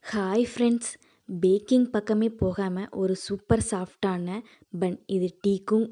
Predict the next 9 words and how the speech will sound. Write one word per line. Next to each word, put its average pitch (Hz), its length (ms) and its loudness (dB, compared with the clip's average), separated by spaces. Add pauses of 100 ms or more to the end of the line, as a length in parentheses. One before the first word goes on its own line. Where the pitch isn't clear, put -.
(280)
சூப்பரா 190 400 0
இருக்குங்க, 190 360 -4 (220)
ஜாம் 190 360 -2
தொட்டு 185 240 -2
சாப்பிட்றதுக்கும் 185 560 -6
சூப்பரா 180 480 -4
இருக்கும். 180 300 -12 (560)
வாங்க 185 300 -2 (340)
இந்த 208 300 0